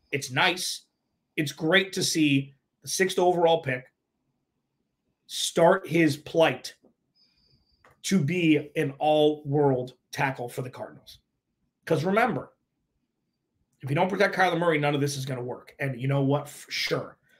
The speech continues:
for the Kyler Murray haters out there, if you don't protect Q B one, ain't none of this gonna work.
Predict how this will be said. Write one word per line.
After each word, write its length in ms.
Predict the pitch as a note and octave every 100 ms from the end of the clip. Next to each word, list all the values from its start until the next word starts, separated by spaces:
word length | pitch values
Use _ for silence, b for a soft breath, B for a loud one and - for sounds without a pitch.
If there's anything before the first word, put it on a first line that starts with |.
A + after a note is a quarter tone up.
| _
for 140 | - D3
the 80 | C3+
Kyler 340 | D#3+ D#3+ D3+
Murray 160 | C#3+ C3+
haters 380 | D3 C3+ C3
out 120 | A#2+ A#2
there, 140 | A2+
if 100 | -
you 60 | E3
don't 160 | G3
protect 420 | F#3+ F#3+ F#3 - - _ _ _ _ _ _ _
Q 180 | - G3
B 160 | F3+ F3
one, 360 | D#3 C3 - _ _ _ _ _ _ _ _ _ _ _ _ _ _ _ _ _
ain't 160 | D#3+ E3
none 140 | D#3
of 80 | D3
this 140 | C#3+ C3
gonna 180 | B2+
work. 340 | A2+ - -